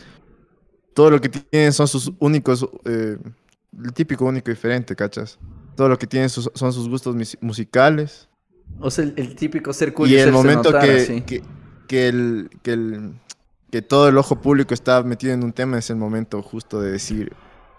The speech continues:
Speaker 1: "Miren, así, yo no escucho esa
Speaker 2: Esa
Speaker 1: nota",
Speaker 2: música,
Speaker 1: ¿cachas?
Speaker 2: ok. <laughs> O
Speaker 1: Porque
Speaker 2: sea,
Speaker 1: si te, si te, si te pones a ver eso de las letras, todos los géneros tienen letras densas,
Speaker 2: sí,
Speaker 1: ¿cachas?
Speaker 2: legit, loco.
Speaker 1: Y a mí
Speaker 2: Ajá.
Speaker 1: no me parece,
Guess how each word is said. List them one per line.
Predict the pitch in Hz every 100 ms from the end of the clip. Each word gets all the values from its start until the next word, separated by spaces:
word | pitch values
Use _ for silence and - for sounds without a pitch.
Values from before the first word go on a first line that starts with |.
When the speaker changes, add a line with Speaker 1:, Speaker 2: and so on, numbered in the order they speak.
| _
Speaker 1:
"Miren, | 113 113 104 98
así, | 104 - 104 101
yo | -
no | 110
escucho | - 117 117
esa | -
Speaker 2:
Esa | 101 101
Speaker 1:
nota", | 143
Speaker 2:
música, | - 101
Speaker 1:
¿cachas? | 127 -
Speaker 2:
ok. | 151 143 147 139 - 175
<laughs> | - 415 - 440 - - 240 - - - -
O | 170
Speaker 1:
Porque | 190 185 202 - -
Speaker 2:
sea, | 220 -
Speaker 1:
si | 175
te, | 185 185
si | 165 175
te, | 180 170
si | 170
te | 160
pones | - 190 185
a |
ver | 180 185
eso | 185
de | 165
las | 143
letras, | 135 170 - 156 113 - -
todos | 220
los | 151 -
géneros | 135 120 110
tienen | - 120 113
letras | 113 110 107 101
densas, | 131 156 175
Speaker 2:
sí, | 139 147
Speaker 1:
¿cachas? | - 120 - 131 - - -
Speaker 2:
legit, | 120 120 120 139 123 -
loco. | 107 107 110 - - - _ _ _ - -
Speaker 1:
Y |
a | 143
mí | 165
Speaker 2:
Ajá. |
Speaker 1:
no | 175
me | 135
parece, | 131 135 - 123 117 117 107